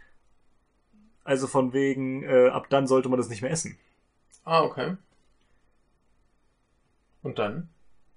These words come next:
Speaker 1: Naja, Mindesthaltbarkeit heißt halt, ein Unternehmen, äh, schreibt das möglichst früh fest, damit sie halt überhaupt keine Probleme haben können.
Speaker 2: Ja.
Speaker 1: Und man kann halt auch andere Möglichkeiten nehmen, die was da drauf zu schreiben. Und dann
Speaker 2: Ja.
Speaker 1: wird es halt wahrscheinlich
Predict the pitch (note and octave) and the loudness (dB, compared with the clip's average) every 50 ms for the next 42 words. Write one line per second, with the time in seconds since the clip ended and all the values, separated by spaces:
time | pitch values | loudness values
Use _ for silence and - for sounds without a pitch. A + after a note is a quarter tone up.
0 | _ - B2+ C3 B2+ C3 D#3+ - G3 - - F#3+ F#3+ F#3 - G3 F3+ - F3+ F3+ | _ -2 0 2 4 4 4 4 4 4 4 2 2 2 0 -2 -2 0 2 2
1 | F3+ F#3+ E3 - G3+ E3 E3+ F3 E3+ - - E3+ E3 E3+ E3+ E3+ E3 D3 C#3+ D3+ | 2 2 2 0 2 2 2 0 0 0 0 0 2 0 0 0 -2 -2 -2 -2
2 | D#3 C#3+ D3+ C#3+ C#3 D3 D#3+ E3+ E3+ E3+ E3 D#3+ D3+ D3+ D3 C3 - C#3+ C#3+ C#3+ | -2 -2 -2 0 0 0 0 0 0 -2 -2 0 0 2 2 2 0 0 -2 -2
3 | - A2+ B2+ C#3 C#3 - B2+ - - - - B2+ A2+ - C#3 F3 F3 - - B2+ | -4 -6 -6 -8 -6 -6 -6 -8 -6 -4 -2 -2 0 2 2 2 2 2 0 -2
4 | B2+ C3 - - B2+ B2 C3 C3 C3+ B2+ B2+ B2+ - B2 A2+ G#2 A2 G#2+ A2+ A2+ | -2 -4 -2 0 2 2 2 2 4 4 4 4 4 0 -2 -2 -4 -6 -4 -4
5 | G#2+ G#2+ G2+ G2+ G2+ G#2 G2+ - - C3+ C3 B2 A2+ G#2+ - - - - - - | -4 -4 -4 -6 -6 -8 -8 -6 -6 -4 -2 -2 -4 -4 -6 -12 -18 -20 -20 -20
6 | - - - - _ _ - C3+ C3 B2+ B2+ B2 B2 B2+ B2 - D3 D#3 F#3 F#3 | -20 -20 -20 -20 _ _ 0 2 2 4 4 4 4 4 4 4 6 6 6 6
7 | F3+ D#3+ - D3 F3+ G#3 B3 A#3+ F#3 D#3+ D#3 C3+ A#2+ - C3 B2+ B2+ B2+ A#2 A2+ | 6 4 4 4 4 4 4 4 4 4 4 2 0 0 2 2 2 2 0 -2
8 | A2+ A2+ A2+ A2 A2 A2 G#2+ G#2 A2+ G#2+ A2 G#2+ A2+ A2+ A2+ G#2+ - B2 - A2+ | -2 -2 -4 -4 -6 -8 -8 -8 -8 -8 -6 -6 -2 -2 -2 -2 -2 -6 -4 -2
9 | A2 - - - - - - A2+ A2+ B2+ D#3 F#3 F3 C3+ A#2 - A#2+ A#2 B2+ C#3+ | -4 -4 -4 -8 -10 -8 -6 -6 -4 -4 -4 -4 -4 -6 -4 -2 -2 0 0 0
10 | D3 - D3+ D3+ D3 - D3+ C#3 - C3 C#3 C3 C3 B2 | 0 -2 -2 -2 0 0 0 0 0 -2 -2 -4 -4 -6